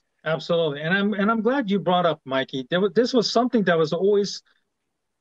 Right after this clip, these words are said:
somewhat been bothering me about Mina. You know, she's a rising star. There's no question about that. And if we're ever lucky enough, Ken and I would love to have her on the show, uh, down the road,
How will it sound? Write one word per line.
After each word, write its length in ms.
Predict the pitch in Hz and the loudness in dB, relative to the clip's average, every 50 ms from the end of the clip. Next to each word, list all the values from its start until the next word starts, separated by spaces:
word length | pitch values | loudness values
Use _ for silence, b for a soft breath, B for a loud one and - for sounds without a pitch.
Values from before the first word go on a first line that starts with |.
| _ _ - | _ _ -18
somewhat 420 | 185 - - 202 190 185 180 170 - _ _ _ 196 - | -14 -4 -2 0 2 2 0 -2 -4 _ _ _ -6 -2
been 160 | 185 175 160 | -2 0 0
bothering 500 | 151 156 160 170 170 160 160 151 147 143 | 2 2 2 2 2 2 2 0 2 0
me 160 | 139 139 139 | 0 0 0
about 400 | 131 123 123 139 131 127 123 120 - _ 170 139 | 0 0 0 0 2 2 0 -2 -6 _ _ -6
Mina. 320 | 147 156 156 131 117 - - _ _ _ _ _ _ _ | -4 -2 -2 -2 -4 -8 -12 _ _ _ _ _ _ _
You 100 | - 147 | -10 -8
know, 100 | 143 143 | -6 -6
she's 260 | 139 - - 185 180 170 | -6 -4 -2 -2 0 2
a 80 | 170 | 2
rising 460 | 147 147 151 156 165 165 160 185 185 | 2 4 4 2 2 2 2 2 2
star. 420 | 180 - - - 135 123 117 123 - _ | 2 0 0 2 2 2 2 -2 -4 _
There's 220 | 139 139 131 127 | -2 -2 -2 0
no 180 | 143 160 156 151 | 0 0 0 2
question 420 | - - 156 151 151 - - 131 | 2 2 2 2 0 -4 -10 -16
about 260 | 110 113 117 107 107 - _ | -14 -14 -14 -14 -14 -14 _
that. 240 | 127 120 117 117 123 | -12 -12 -12 -14 -12
And 220 | 127 123 123 123 b b b b b _ _ _ _ _ _ _ - | -12 -12 -12 -12 b b b b b _ _ _ _ _ _ _ -6
if 120 | 151 151 | -2 4
we're 200 | 214 214 202 196 | 4 6 6 6
ever 280 | 208 208 196 190 180 170 | 6 6 6 6 6 6
lucky 380 | 160 180 196 185 180 - 170 | 6 6 4 4 2 2 0
enough, 280 | 143 127 120 113 117 - _ _ - | 2 2 0 -2 -4 -8 _ _ -2
Ken 160 | 185 180 175 | 0 2 2
and 120 | 160 160 | 2 4
I 100 | 165 160 | 4 2
would 220 | 151 139 139 127 131 | 2 2 0 2 2
love 180 | 156 175 175 - | 2 0 2 0
to 120 | - 131 | -2 -2
have 240 | - 151 143 135 120 | 0 0 0 0 0
her 180 | 123 123 123 117 | 0 -2 -2 -2
on 140 | 107 107 | -4 -8
the 80 | 95 - | -16 -20
show, 380 | - - 147 127 113 104 101 - _ - | -10 -6 -4 -4 -4 -6 -10 -14 _ -20
uh, 60 | 127 - | -14 -6
down 220 | - 135 - 226 - 220 | -4 -4 -4 -4 -8 -14
the 80 | 208 | -16
road, 920 | 208 233 220 214 _ _ _ _ _ _ _ _ _ _ - - - - | -16 -16 -18 -18 _ _ _ _ _ _ _ _ _ _ -2 -2 -2 -2